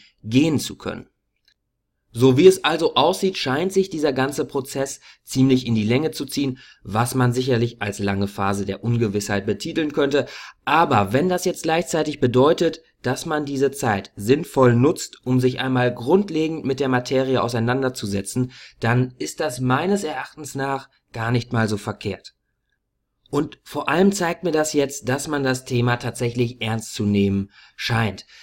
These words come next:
Gerade, da hatte ich ja kurz über das Schreiben von Mark Carney gesprochen.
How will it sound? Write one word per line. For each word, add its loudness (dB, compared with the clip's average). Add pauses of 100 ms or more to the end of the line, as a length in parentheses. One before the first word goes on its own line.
(120)
Gerade, 2
da 0
hatte -4
ich -4
ja 0
kurz 0
über 2
das 0
Schreiben 0
von 2
Mark 0
Carney 0
gesprochen. -2